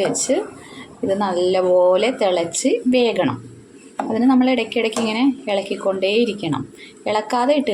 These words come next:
കഴിഞ്ഞാൽ അരപ്പ് പിരിഞ്ഞു പോകും. അരപ്പ് പിരിഞ്ഞു കഴിഞ്ഞാൽ ഇങ്ങനെയുള്ള കറികൾക്കൊന്നും ഒരു ടേസ്റ്റും ഉണ്ടാവില്ല. അപ്പോൾ ഈ മഴയൊക്കെ പെയ്യുമ്പോൾ ഇങ്ങനെ മാങ്ങയൊക്കെ കിട്ടുവാണെങ്കിൽ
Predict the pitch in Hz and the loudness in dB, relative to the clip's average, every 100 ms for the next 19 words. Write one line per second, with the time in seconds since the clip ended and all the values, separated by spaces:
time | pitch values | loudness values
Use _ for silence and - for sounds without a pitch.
0 | 202 208 190 175 220 370 - - - - | 0 0 -2 0 0 -2 -6 -20 -20 -6
1 | 233 196 202 - 302 - - 262 220 202 | -2 0 0 0 -2 -2 0 2 2 2
2 | 175 135 120 - - - - 220 240 285 | 2 0 -2 -8 -10 -8 -4 -4 -2 -2
3 | 269 233 254 285 311 269 214 185 220 330 | 0 4 6 6 4 2 0 0 0 -2
4 | 330 - - - 247 262 269 269 277 233 | -4 -12 -12 0 4 4 4 2 2 2
5 | 196 180 214 196 214 - 220 240 269 262 | 0 0 -2 -2 -2 -2 -2 -2 0 0
6 | 165 - - 185 175 151 143 143 - - | 0 -2 -2 -2 0 0 0 -4 -8 -16
7 | - - - - - - - 233 254 262 | -20 -20 -20 -20 -20 -10 -2 2 4 4
8 | 226 226 240 247 262 214 202 185 196 285 | 4 0 0 0 0 0 0 0 0 -2
9 | - - - - - 226 214 226 220 208 | -6 -20 -18 -6 -4 -2 0 0 0 -2
10 | 214 214 240 254 - 202 190 180 | -2 -2 0 0 -2 -2 -2 -4